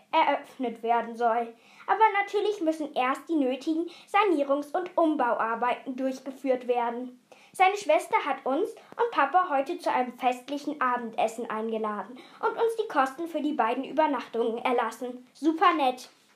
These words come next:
Die Stimmung zwischen Jonas und Janne Reuss ist immer noch ziemlich frostig. Kein Wunder, es war ja auch ein starkes Stück von Janne, ihren Bruder einfach in den Keller zu sperren. Ich wünsche den beiden,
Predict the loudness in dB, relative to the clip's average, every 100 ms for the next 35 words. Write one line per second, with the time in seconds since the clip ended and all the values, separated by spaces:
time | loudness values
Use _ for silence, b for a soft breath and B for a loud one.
0 | b b b b -8 -4 2 4 4 0
1 | -2 -2 0 0 2 2 0 -2 -2 2
2 | 2 2 0 0 0 -2 B B -6 0
3 | 4 6 4 2 -2 0 0 0 -4 -4
4 | -4 -4 -10 -10 -12 b b -2 2 2
5 | 2 0 2 0 B B 0 4 6 4
6 | 0 -2 -2 4 4 4 -2 -6 -4 -4
7 | 0 0 0 -4 -4 -6 B B B -2
8 | 0 0 0 4 4 4 0 -2 -4 -2
9 | -2 -2 -2 2 2 0 -8 -10 -6 -4
10 | -4 -8 -12 _ B B B -2 0 0
11 | 2 2 2 2 2 0